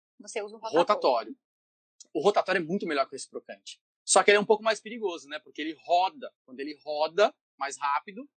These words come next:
Speaker 2: do que o reciprocante, a, o risco de fratura é maior. E quando que as limas têm mais risco de fraturar? Quando elas estão entrando pela primeira vez na região apical. Porque é quando, ela, quando elas pegam a anatomia mais crua, né? Mais irregular,
Speaker 1: Uhum.
Speaker 2: mais constrita, com maiores curvaturas.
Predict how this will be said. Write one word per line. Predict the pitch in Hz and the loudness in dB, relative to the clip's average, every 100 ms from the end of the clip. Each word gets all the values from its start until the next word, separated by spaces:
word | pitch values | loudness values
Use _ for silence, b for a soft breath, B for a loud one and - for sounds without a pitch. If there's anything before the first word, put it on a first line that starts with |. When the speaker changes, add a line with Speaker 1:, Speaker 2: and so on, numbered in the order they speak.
| _ | _
Speaker 2:
do | - | -16
que | - | -14
o | |
reciprocante, | 131 - 190 170 180 - _ - | -12 -6 -4 0 -2 -4 _ -8
a, | 139 | -6
o | 147 | -6
risco | 160 - | -8 -8
de | |
fratura | - 165 165 | -4 -4 -2
é | |
maior. | 185 202 151 - _ _ _ - | -2 0 0 0 _ _ _ -12
E | 175 | -4
quando | - 277 330 | 2 2 2
que | |
as | 262 185 | -2 -6
limas | 208 - | -10 -12
têm | 190 | -8
mais | 190 175 | -8 -8
risco | - | -12
de | |
fraturar? | 180 170 175 143 - _ _ | -10 -8 -2 -2 -2 _ _
Quando | - 185 | -8 -4
elas | 202 196 | -2 -2
estão | 214 | -6
entrando | 208 202 196 | -6 -2 -2
pela | 208 185 | -2 -6
primeira | 185 233 | -4 -4
vez | 196 202 | -4 -6
na | 202 | -8
região | 180 190 | -12 -14
apical. | 226 202 151 131 _ _ _ _ _ | -12 -6 -6 -8 _ _ _ _ _
Porque | 151 - | -12 -4
é | 160 | -6
quando, | 170 | -2
ela, | 165 170 - _ | 2 2 0 _
quando | 175 156 | -10 -4
elas | 156 151 - | -2 -2 -4
pegam | 165 175 180 175 | -4 -4 -6 -8
a | 156 | -4
anatomia | 170 170 170 165 180 160 | -4 -4 -6 -4 -2 -2
mais | 156 185 220 - _ | 0 0 -2 -10 _
crua, | 208 233 254 143 - _ _ 139 | -2 0 2 0 -2 _ _ -6
né? | 147 185 - _ _ - | 0 0 -2 _ _ -2
Mais | 156 208 208 | 2 2 2
irregular, | 208 180 196 185 156 139 165 | -2 -2 -2 -2 -2 2 2
Speaker 1:
Uhum. | 147 | 0
Speaker 2:
mais | 143 185 - | -2 -4 -6
constrita, | 185 165 - 147 175 - - | -14 -14 -14 -12 -12 -12 -14
com | 165 | -4
maiores | 160 160 165 208 - | 0 2 2 2 0
curvaturas. | 180 160 151 151 147 131 | -4 -2 -2 -4 -6 -6